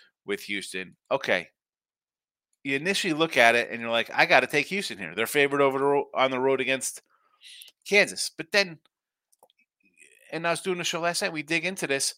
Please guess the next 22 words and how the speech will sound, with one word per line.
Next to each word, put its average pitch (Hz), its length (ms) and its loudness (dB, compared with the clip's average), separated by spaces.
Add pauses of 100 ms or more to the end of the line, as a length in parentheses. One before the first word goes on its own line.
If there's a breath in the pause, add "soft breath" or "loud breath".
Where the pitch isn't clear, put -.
(400 loud breath)
Houston, 208 560 -2 (640)
awesome. 180 420 6
You're 135 140 -4
nineteen 170 360 -2
and 160 120 -4
two. 185 160 -2
Your 117 160 -2
two 175 200 -4
losses, 151 500 2 (160)
four-point 170 500 6
loss 156 240 2
at 139 180 4
Iowa 135 260 6
State, 160 380 0 (260 soft breath)
one-point 143 440 -2
loss 135 320 0
at 120 160 -2
T 139 160 -6
C 131 240 -2
U. 151 200 -4 (640 soft breath)
You 123 100 -4
beat 147 320 -4